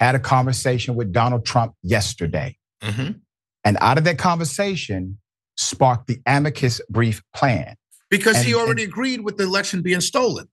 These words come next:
Speaker 1: Okay,
Speaker 2: Understand,
Speaker 1: sir, you, you,
Speaker 2: understand.
Speaker 1: you understand, wait a minute, sir.
Speaker 2: But
Speaker 1: You,
Speaker 2: I'm saying, but you
Speaker 1: you, you
Speaker 2: understand
Speaker 1: said
Speaker 2: all of this
Speaker 1: what
Speaker 2: is
Speaker 1: I
Speaker 2: because
Speaker 1: just
Speaker 2: every
Speaker 1: said was demeaning to Mister Johnson.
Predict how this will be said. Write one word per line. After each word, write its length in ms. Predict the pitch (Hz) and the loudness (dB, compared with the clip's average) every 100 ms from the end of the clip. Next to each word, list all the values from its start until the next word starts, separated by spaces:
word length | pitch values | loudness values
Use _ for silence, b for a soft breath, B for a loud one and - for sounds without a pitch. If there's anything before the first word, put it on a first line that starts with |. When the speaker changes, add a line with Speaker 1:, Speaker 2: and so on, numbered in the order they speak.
| _ | _
Speaker 1:
Okay, 200 | 139 135 | 0 4
Speaker 2:
Understand, 600 | 254 285 151 120 - 170 | 2 4 0 2 0 0
Speaker 1:
sir, 60 | 120 | -2
you, 60 | 135 | -2
you, 60 | |
Speaker 2:
understand. 280 | - 285 156 | -2 -2 -2
Speaker 1:
you 40 | |
understand, 540 | 160 143 - 156 139 123 | -2 -4 -4 -2 -2 -2
wait 160 | 151 | 0
a 40 | 147 | 0
minute, 260 | 127 101 | -2 -2
sir. 240 | 92 135 131 | -4 -2 0
Speaker 2:
But 180 | 101 123 | 0 0
Speaker 1:
You, 180 | 147 143 | -2 0
Speaker 2:
I'm 120 | 226 | 0
saying, 260 | - 269 226 | 2 2 2
but 120 | 120 | 2
you 80 | 156 | 0
Speaker 1:
you, 40 | |
you 40 | |
Speaker 2:
understand 420 | - 139 165 247 160 | 0 -2 0 -2 -2
Speaker 1:
said 40 | |
Speaker 2:
all 160 | 233 240 | -2 -2
of 60 | |
this 120 | 208 127 | -2 -4
Speaker 1:
what 60 | |
Speaker 2:
is 100 | 220 | -2
Speaker 1:
I 200 | 135 170 | 0 0
Speaker 2:
because 140 | 214 - | 0 0
Speaker 1:
just 100 | 226 | 0
Speaker 2:
every 120 | 113 | -2
Speaker 1:
said 440 | - 123 113 117 - | -4 -2 -2 -4 -6
was 220 | 131 131 107 | -2 -2 0
demeaning 640 | 110 107 139 170 175 160 | -2 0 0 0 0 0
to 100 | 156 | 0
Mister 260 | 147 135 | -2 -2
Johnson. 420 | 135 170 131 - | 0 2 2 -4